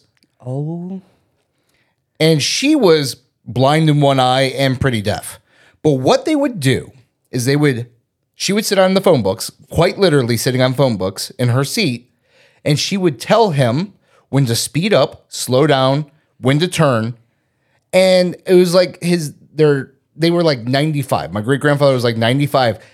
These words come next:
Speaker 2: and we said they had to go get a driver's te-, uh, another driver's test to get their license. And they did it.
Speaker 1: How did their, how were they able to renew their licenses?
Speaker 2: The guy gave it back to him 'cause he was so impressed at how well they did that.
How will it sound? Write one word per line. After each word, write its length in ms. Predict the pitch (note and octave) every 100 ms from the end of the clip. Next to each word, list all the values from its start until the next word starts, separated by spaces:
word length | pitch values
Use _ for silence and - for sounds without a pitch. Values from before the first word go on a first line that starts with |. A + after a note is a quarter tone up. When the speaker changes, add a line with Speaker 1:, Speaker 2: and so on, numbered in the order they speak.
| _ _
Speaker 2:
and 220 | C#3 C#3
we 240 | C3+ C3 B2
said 260 | - C#3
they 140 | B2+ B2
had 200 | C3 C3+
to 60 |
go 140 | B2 C3
get 120 | B2
a 60 | A#2
driver's 400 | A2+ G#2+ G#2+ -
te-, 100 | G#2
uh, 200 | - G#2
another 260 | F#2+ G#2+ G#2
driver's 340 | G2+ G2+ F#2+
test 240 | F2+ F2+ -
to 180 | G2 E2 _
get 120 | A2
their 100 | G2
license. 560 | G2 F#2 F#2 G2+ - - _ _ _ _ _ _
And 340 | C#3+ D#3 C#3+
they 140 | B2+ B2
did 200 | A2+ C3
it. 300 | G#3+ A#3 _ _ _ _ _
Speaker 1:
How 240 | C3 D#3
did 180 | G#3 B3
their, 180 | A#3 G#3+ F3
how 260 | - G3 A#3+
were 120 | B3
they 160 | A3+
able 140 | A3 G3+
to 40 |
renew 300 | F3 D#3+ E3+
their 120 | G#3
licenses? 720 | D3 D3+ - E3+ A#2 G#2 - _
Speaker 2:
The 120 | B2+
guy 320 | A#2+ B2 B2 C#3
gave 200 | C#3 C#3
it 80 |
back 220 | B2+ B2+ B2
to 80 |
him 100 | C3
'cause 120 | A2+ A2+
he 60 |
was 120 | A2+
so 140 | G#2 A#2
impressed 500 | G#2+ G#2 F2 - - _ _ _ _ _ _
at 140 | B2+
how 200 | A#2 D#3
well 200 | D3 C3
they 100 | A#2
did 180 | G#2+ F#2
that. 200 | E2+ -